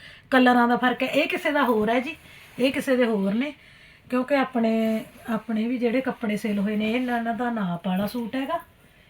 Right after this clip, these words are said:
ਇਹਨਾਂ ਨੂੰ ਮੈਂ ਅਲੱਗ, ਅਲੱਗ ਪਾ ਦੂੰਗੀ। ਚਲੋ, ਇਹਨਾਂ ਨੂੰ ਮੈਂ ਅਲੱਗ ਪਾਉਣੀ ਆ।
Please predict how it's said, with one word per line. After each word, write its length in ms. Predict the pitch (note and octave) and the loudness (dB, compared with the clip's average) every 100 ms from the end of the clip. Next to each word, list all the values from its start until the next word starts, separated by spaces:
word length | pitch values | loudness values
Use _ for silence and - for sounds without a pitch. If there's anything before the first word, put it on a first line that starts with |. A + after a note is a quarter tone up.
| - | -8
ਇਹਨਾਂ 260 | G#3+ G#3+ B3+ | -2 0 2
ਨੂੰ 80 | |
ਮੈਂ 240 | C4 A#3 G#3 - _ _ - - _ _ _ - - - | 2 0 -2 -8 _ _ -20 -20 _ _ _ -20 -16 -6
ਅਲੱਗ, 280 | G#3 F#3 F3 - - | -2 -2 -2 -4 -4
ਅਲੱਗ 240 | G#3+ F3+ A3 | -4 -4 -4
ਪਾ 200 | B3+ B3+ | -2 -2
ਦੂੰਗੀ। 320 | A#3+ B3 C4+ - _ _ _ - | -2 -6 -8 -12 _ _ _ -12
ਚਲੋ, 200 | G#3+ G3+ | -6 -4
ਇਹਨਾਂ 160 | G3+ A#3+ | -4 -4
ਨੂੰ 80 | |
ਮੈਂ 120 | A#3+ G#3+ | -4 -2
ਅਲੱਗ 140 | F3 | -4
ਪਾਉਣੀ 420 | F#3 A#3 A#3 | -6 -6 -6
ਆ। 40 | A#3 | -6